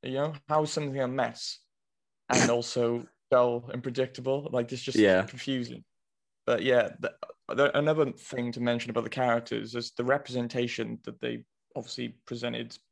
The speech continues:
Speaker 1: in this film is great. I think that gives, like, there's a real plus point to this film.
Speaker 2: Yeah.
Speaker 1: I feel like everything,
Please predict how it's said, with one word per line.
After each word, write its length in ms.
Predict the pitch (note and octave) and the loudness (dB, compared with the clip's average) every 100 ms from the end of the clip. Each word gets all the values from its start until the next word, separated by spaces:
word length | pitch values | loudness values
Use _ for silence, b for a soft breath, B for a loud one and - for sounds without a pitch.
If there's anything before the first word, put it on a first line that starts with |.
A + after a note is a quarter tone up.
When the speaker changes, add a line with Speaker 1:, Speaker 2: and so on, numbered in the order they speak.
| B2 | -12
Speaker 1:
in 100 | A#2+ | -10
this 120 | A#2 | -10
film 340 | A#2 A2+ A2+ A#2+ | -8 -8 -8 -10
is 160 | A#2+ | -10
great. 320 | - B2 A#2 B2 | -6 -4 -4 -4
I 40 | |
think 200 | A#2+ B2 | -8 -8
that 260 | A2+ - A#2+ | -8 -10 -6
gives, 260 | B2+ A#2 | -6 -4
like, 240 | A#2+ A#2 - b b b b b | -6 -8 -12 b b b b b
there's 140 | B2 | -4
a 40 | C3+ | 2
real 160 | C3 | 2
plus 400 | A#2+ - C3+ - | 2 0 -2 -2
point 420 | - C#3 C3 C3+ - - | -6 -2 -2 -4 -14 -14
to 220 | - C3+ C3 | -4 -2 -2
this 180 | C3 - | -4 -2
film. 360 | C#3 C#3 D#3 - _ _ _ _ _ _ - | -2 -2 -6 -14 _ _ _ _ _ _ 0
Speaker 2:
Yeah. 220 | B2+ G2 | 4 4
Speaker 1:
I 20 | |
feel 200 | - B2 | 2 0
like 100 | A#2 - | 0 0
everything, 300 | A#2+ A#2 | -2 -4